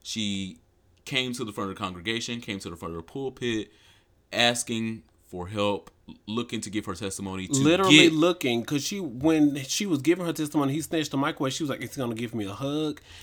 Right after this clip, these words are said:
Speaker 2: It's gonna touch me
Speaker 1: Nothing.
Speaker 2: on my shoulder."
Speaker 1: He gonna walk me out like he a fucking bodyguard at
Speaker 2: The
Speaker 1: Club
Speaker 2: deacon
Speaker 1: Rain.
Speaker 2: went and put the mic back on the stand for the pastor. And I was like, I thought that the church is supposed to be a safe place where I can come.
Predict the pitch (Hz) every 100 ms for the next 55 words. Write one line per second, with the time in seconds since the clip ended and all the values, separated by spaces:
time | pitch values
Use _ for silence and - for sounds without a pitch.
0 | - 120 147 127 147 147 156 131 117 110
1 | - 139 151 156 160 143 110 123 131 135
2 | 127 113 110 135 120 113 117 101 110 117
3 | 110 104 101 98 95 95 92 - _ _
4 | _ 139 143 143 247 123 120 - 175 160
5 | 202 190 156 185 175 147 170 107 160 156
6 | 147 180 185 160 - 170 160 202 196 -
7 | 123 135 185 202 196 185 - _ - -
8 | - - - _ 175 185 202 185 156 160
9 | 151 135 190 190 170 147 156 135 135 120
10 | - 147 147 160 143 131 131 127 - 143
11 | 120 107